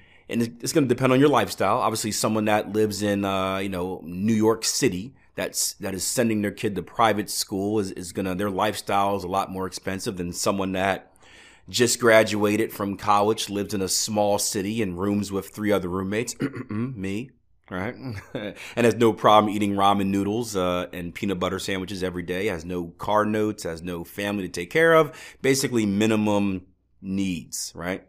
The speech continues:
There's a big difference between that. So you wanna adjust this off of your lifestyle, figure out what it actually takes for you to live on a, a consistent basis.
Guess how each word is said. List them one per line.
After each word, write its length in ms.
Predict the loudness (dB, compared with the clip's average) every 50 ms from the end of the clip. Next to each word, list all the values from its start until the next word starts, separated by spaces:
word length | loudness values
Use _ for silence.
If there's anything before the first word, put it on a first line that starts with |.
| _ _ _ _ _ _ _ _ _ _ _ _ _ _ -8
There's 180 | -6 -4 -4
a 60 | -4
big 260 | 0 2 2 2 2 4
difference 300 | 2 2 2 0 -6 -6
between 300 | -8 -8 -6 -4 -2 0
that. 260 | 0 0 0 -2 -4
So 60 | -4
you 60 | 2
wanna 280 | 4 4 4 4 2 0 -6 -18 -16 -8 -4
adjust 420 | -4 -2 4 4 4 4 4 2
this 200 | 0 0 -2 0 -2
off 220 | -4 -4 -4 -4
of 60 | -6 -6
your 80 | -6
lifestyle, 560 | -2 0 0 0 0 -2 -2 -2 -2 -2 -2 -4
figure 320 | -2 -4 -2 0 2 0
out 180 | 0 0 -2 -4
what 220 | -2 0 2 2
it 100 | 0 0 -2
actually 400 | -4 -4 -4 -4 -6 -8 -8 -6
takes 280 | -4 -2 -2 -2 -2 -4
for 120 | -6 -4
you 80 | -4 -4
to 80 | -4
live 340 | -6 -4 0 0 0 0 -2 -8 -8
on 180 | -8 -6 -6
a, 40 | -6
a 460 | -8 -8 -10 -10 -10 -10 -10 -12 -12 -12
consistent 480 | -10 -8 -6 -6 -6 -8 -8 -8 -2
basis. 420 | 0 0 0 0 -2 -8 -8 -10